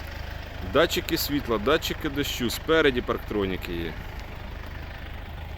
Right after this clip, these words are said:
Ну і тепер давайте подивимось салон. Саме цікаве це що,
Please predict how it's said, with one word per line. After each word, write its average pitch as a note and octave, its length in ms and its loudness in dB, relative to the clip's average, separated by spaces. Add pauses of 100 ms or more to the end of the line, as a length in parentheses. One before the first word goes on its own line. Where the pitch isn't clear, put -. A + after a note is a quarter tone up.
(1120)
Ну G3+ 160 8
і - 100 2
тепер F3 280 4
давайте F3 280 8
подивимось D3 460 10
салон. A2 400 8
Саме F3+ 300 4
цікаве E3 500 8
це C#3+ 140 0
що, A3 420 6